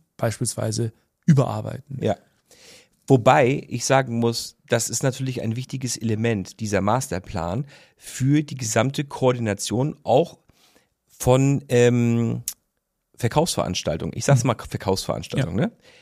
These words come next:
Speaker 2: Ähm, oder Functions, wie man dazu sagt, oder
Speaker 1: <laughs>
Speaker 2: Events oder Thementage oder was weiß ich. Nur, dass alle Gäste auch so einen kleinen Eindruck davon bekommen, Entertainment ist ja auf Kreuzfahrtschiffen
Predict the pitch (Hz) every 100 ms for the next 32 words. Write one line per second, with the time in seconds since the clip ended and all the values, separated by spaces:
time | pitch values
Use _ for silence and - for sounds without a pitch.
0 | _ _ 107 110 110 110 - _ _ -
1 | 107 95 - 117 127 - 87 80 - -
2 | 101 92 92 - 104 90 90 - - 92
3 | 71 - - _ _ - 104 117 113 101
4 | - - 90 82 - - - - 123 113
5 | - 98 98 95 90 90 131 165 170 139
6 | - - - - - 165 190 - 175 175
7 | 196 - 170 165 143 143 147 170 165 143
8 | 139 131 131 135 160 - - _ - -
9 | 143 151 147 165 196 180 185 226 - -
10 | 156 - 175 175 - _ 131 135 - -
11 | _ - 160 180 160 135 170 147 165